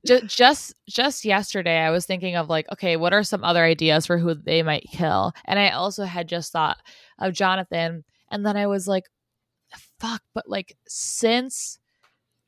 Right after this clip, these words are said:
since his death, like, it would still be sad, of course, but it would be,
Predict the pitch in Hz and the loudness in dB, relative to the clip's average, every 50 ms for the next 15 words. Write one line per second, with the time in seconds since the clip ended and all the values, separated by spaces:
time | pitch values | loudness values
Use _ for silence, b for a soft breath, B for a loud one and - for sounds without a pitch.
0 | _ _ _ _ _ _ _ _ - - - - - 262 277 302 285 - 233 240 | _ _ _ _ _ _ _ _ -14 -10 -4 2 2 2 2 2 -2 -4 -2 0
1 | 233 240 214 185 - - 196 180 185 185 - - - - 294 320 349 320 - - | 0 0 -2 -4 -2 0 2 2 2 0 -4 -6 -2 0 0 0 0 -2 -2 -2
2 | - 247 240 196 190 175 151 - - 196 180 190 196 190 165 160 156 _ - - | 0 0 0 0 -2 -4 -4 -6 -6 -2 0 0 0 0 0 -4 -8 _ -10 -8
3 | 170 165 185 185 165 - - - 208 196 - - 185 175 - - 214 202 185 185 | -6 -4 -4 -6 -6 -8 -8 -4 -4 -4 -4 -4 -8 -8 -4 -4 -4 -6 -6 -8
4 | - 208 202 196 185 190 185 | -8 -6 -4 -4 -4 -4 -6